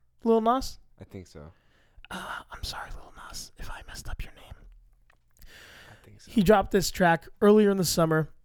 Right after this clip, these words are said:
Speaker 1: Old Town Road. It blew up. It was at the top of the charts forever. It beat out Ariana Grande's Thank You Next. Uh, I have a burp, and I'm trying to hold it in, but I can't. It makes,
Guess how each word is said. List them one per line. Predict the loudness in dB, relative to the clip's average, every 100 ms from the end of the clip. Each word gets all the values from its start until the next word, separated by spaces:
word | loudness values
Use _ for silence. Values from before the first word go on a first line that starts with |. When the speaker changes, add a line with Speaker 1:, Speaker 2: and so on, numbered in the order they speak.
| 0
Speaker 1:
Old | 2 2
Town | 0 2
Road. | 4 2 0 2
It | 2 6
blew | 4 6
up. | 4 2
It | 0
was | 0
at | 0
the | 0
top | 0
of | -2
the | -4
charts | -2 -2
forever. | -2 0 0 -2 -6 -14 -2
It | 2 4
beat | 4 6
out | 4 2 _
Ariana | 2 4 4 2
Grande's | 0 -2 -4 -4
Thank | -6 -6 -6
You |
Next. | -8 -8 -10 -14 -20 -20 -20 _ _ _ _ 0
Uh, | 2 2 -2 -6
I | -2
have | -2
a | 2
burp, | 2 2 0 -8 -6
and | -6
I'm | -4
trying | -2 -2
to | -2
hold | -2 0
it |
in, | 0 0
but | -2
I |
can't. | -4 -6 -6
It | -10 -10
makes, | -10